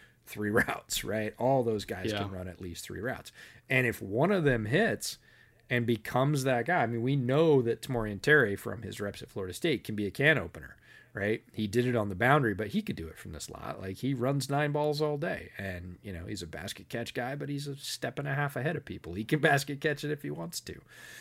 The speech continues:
Speaker 1: So if any of those guys hit, A, they get a special teamer, which is a slot you have to fill from fifth or sixth wide receiver on your team anyways, and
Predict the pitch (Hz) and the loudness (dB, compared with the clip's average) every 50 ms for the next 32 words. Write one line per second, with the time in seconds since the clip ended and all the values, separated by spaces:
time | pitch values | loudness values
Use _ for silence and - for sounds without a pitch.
0 | - - - 139 110 110 - - - _ - 175 190 208 208 196 170 175 165 156 | -12 0 2 4 4 4 2 -2 -6 _ 0 2 4 6 4 6 6 6 6 6
1 | 135 - 147 131 120 113 107 104 95 - 170 185 175 127 - - - _ _ _ | 4 2 0 0 0 0 -2 -4 -2 2 4 6 6 6 4 0 -8 _ _ _
2 | _ _ _ _ _ _ _ _ _ _ - - - - 131 139 147 147 139 139 | _ _ _ _ _ _ _ _ _ _ -16 -16 -2 6 10 10 10 12 10 10
3 | 131 135 127 117 - - 127 117 - 113 - - 113 104 110 113 104 101 101 - | 8 8 6 4 2 0 -2 -2 -2 -4 -4 -4 -4 -4 -4 -4 -6 -6 -6 -6
4 | 98 92 98 - - 107 98 95 - 104 98 101 95 - 104 - - 98 92 104 | -6 -6 -4 -4 -4 -4 -4 -4 -4 -4 -4 -4 -4 -6 -10 -10 -8 -6 -2 -2
5 | - - - 92 87 92 92 87 - _ _ _ _ _ - - - 87 85 - | -2 -2 -4 -6 -8 -8 -10 -12 -14 _ _ _ _ _ -16 -8 -6 -6 -6 -6
6 | - 87 - - - 92 - - 104 95 87 85 87 - - 104 92 90 92 92 | -8 -10 -8 -8 -8 -8 -8 -8 -8 -8 -6 -6 -8 -10 -8 -10 -8 -8 -8 -8
7 | 90 87 87 85 - - 110 92 92 123 170 170 123 98 95 92 - - - - | -10 -10 -10 -8 -6 -6 -6 -4 0 2 2 2 2 0 -4 -6 -8 -12 -16 -20
8 | - - _ _ _ - 147 143 139 143 143 139 | -20 -20 _ _ _ 2 4 6 8 6 6 4